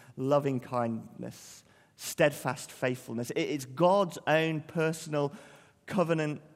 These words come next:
love. It is his promise-making, promise-keeping love, the, the God who makes his manifesto promises and then keeps them.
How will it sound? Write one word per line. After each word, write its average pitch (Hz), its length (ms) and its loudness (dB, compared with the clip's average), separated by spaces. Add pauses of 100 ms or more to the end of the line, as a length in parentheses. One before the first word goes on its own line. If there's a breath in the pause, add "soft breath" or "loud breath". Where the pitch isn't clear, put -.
(140)
love. 127 400 6
It 71 60 -2
is 92 320 -2
his 139 160 -2
promise-making, 165 1000 0
promise-keeping 156 1000 -2
love, 135 280 4
the, 135 120 0 (260 loud breath)
the 147 140 4
God 180 300 6
who 165 220 4 (140)
makes 175 380 4
his 156 120 0
manifesto 156 600 2
promises 127 420 -2
and 123 180 2
then 139 180 4
keeps 135 340 -4
them. - 160 -12